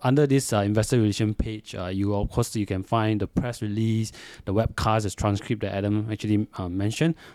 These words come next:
uh, and we also be talking some of them later on. Okay, so from here you can just, uh, you know, to find their quarterly result, you can just go to their press release. You can, you get, you get to see, uh, like Adam said, you know, there are a lot of information that you need to go through, so you need to know what are the things they need to go through, right? So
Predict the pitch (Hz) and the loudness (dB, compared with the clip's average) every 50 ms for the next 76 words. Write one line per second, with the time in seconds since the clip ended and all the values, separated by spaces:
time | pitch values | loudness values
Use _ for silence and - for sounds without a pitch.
0 | - - 101 98 101 98 95 98 98 104 104 98 - 117 107 - - 107 - 110 | -6 -2 -2 0 2 2 2 2 2 2 0 0 0 -4 -4 -4 -8 -6 -2 -2
1 | 104 101 110 107 98 92 92 92 98 95 92 90 - 98 92 101 117 151 147 127 | 0 0 0 0 -2 0 0 0 0 0 -2 -2 -2 -2 0 0 0 0 0 -2
2 | 107 - 113 110 - 127 120 113 117 - - - 117 110 107 - - 202 185 131 | -2 -2 -2 0 2 0 0 0 -4 -6 -2 -2 0 0 -2 -2 2 2 4 4
3 | 123 123 113 117 110 107 135 131 - - - - - _ - 120 104 95 92 95 | 4 2 2 0 0 0 0 0 -2 -6 -14 -18 -18 _ -8 -6 -6 -6 -4 -4
4 | 107 117 117 117 - - _ _ 120 113 113 - - 139 151 147 120 - - 117 | -4 -4 -4 -4 -8 -16 _ _ -2 -2 -2 0 2 2 4 4 2 2 0 -2
5 | - 123 117 120 113 104 98 95 110 104 101 95 98 95 101 104 110 113 107 - | 0 2 0 0 0 0 0 0 0 0 -2 -2 -4 -6 -6 -4 -4 -4 -4 -4
6 | 98 95 87 85 - - 110 - - 104 95 95 104 104 - 104 101 - 101 95 | -6 -6 -8 -6 -6 -6 -6 -4 -6 -6 -4 -4 -4 -4 -6 -8 -10 -10 -10 -10
7 | 90 90 - 101 95 120 110 113 107 - 104 98 - - 117 110 110 107 - - | -10 -10 -12 -12 -10 -8 -6 -4 -4 -4 -6 -8 -6 -4 -2 -2 -2 -4 -6 -14
8 | - - - - - - - 107 104 104 110 120 123 131 135 156 160 151 - 190 | -20 -20 -20 -20 -12 -2 0 2 2 2 2 2 2 4 4 4 4 4 4 4
9 | 147 113 110 107 107 107 104 110 123 151 135 120 113 107 110 107 107 104 110 110 | 4 4 4 2 2 0 0 2 2 2 2 0 -2 -4 -4 -4 -2 -2 -2 -2
10 | 110 104 92 92 98 101 - 95 - 101 98 95 - 95 90 - - 123 113 107 | -2 -2 -2 -4 -4 -4 -6 -6 -4 -4 -4 -4 -4 -8 -6 0 2 2 4 4
11 | 117 127 120 107 95 101 107 104 101 104 - - _ _ _ _ - - 110 101 | 2 2 2 0 0 0 0 0 0 -2 -4 -4 _ _ _ _ -12 -10 -8 -6
12 | 98 95 92 - 107 107 104 104 95 95 98 95 92 - - 98 92 - - 95 | -6 -8 -4 0 0 0 0 0 -2 -2 -2 -2 -4 -4 -2 -4 -4 -2 -4 -2
13 | 85 95 127 143 151 - 147 151 156 | 0 0 0 0 0 2 4 4 4